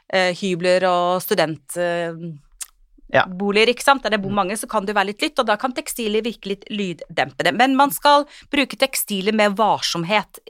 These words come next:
Speaker 1: på, eh, veldig små arealer, synes jeg, for fort så kan det bli veldig mye, og det kan bli veldig støvete. Så det å holde det rent, nå høres jeg ut skikkelig ut som tante Sofie,
Speaker 2: Mm.
Speaker 1: holde det rent og ryddig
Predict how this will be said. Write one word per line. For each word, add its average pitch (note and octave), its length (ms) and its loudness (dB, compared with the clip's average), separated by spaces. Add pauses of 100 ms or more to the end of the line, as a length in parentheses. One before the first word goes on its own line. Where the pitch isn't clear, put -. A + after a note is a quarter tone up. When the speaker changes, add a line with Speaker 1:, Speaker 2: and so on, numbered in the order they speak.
Speaker 1:
på, F#3 280 0 (400)
eh, F#3 260 2
veldig F3+ 340 -2
små F3 240 -2
arealer, D#3 320 2
synes F3 200 -6
jeg, C#3 120 0
for G3+ 100 -4
fort A3 180 -6
så G#3 80 -10
kan G#3+ 100 -2
det G#3+ 80 -4
bli G3+ 160 -2
veldig G3+ 220 -2
mye, G#3 240 2
og A3+ 80 0
det G#3+ 80 -4
kan G#3+ 100 -8
bli G#3 80 0
veldig G3 260 -6 (280)
støvete. C3 840 0
Så - 360 2
det A3+ 260 2
å B3 180 2 (140)
holde G#3+ 220 0
det G#3 260 -2
rent, E3 500 -4
nå A#3 140 0
høres A3 200 0
jeg A3 100 -2
ut - 40 -8
skikkelig - 300 -4
ut D#4 60 -2
som C#4 120 -2
tante C4+ 220 -4
Sofie, B3+ 300 -2 (200)
Speaker 2:
Mm. E3 220 0
Speaker 1:
holde C4 220 6
det B3 240 2
rent C#4+ 480 4
og A#3+ 80 2
ryddig A3+ 480 -2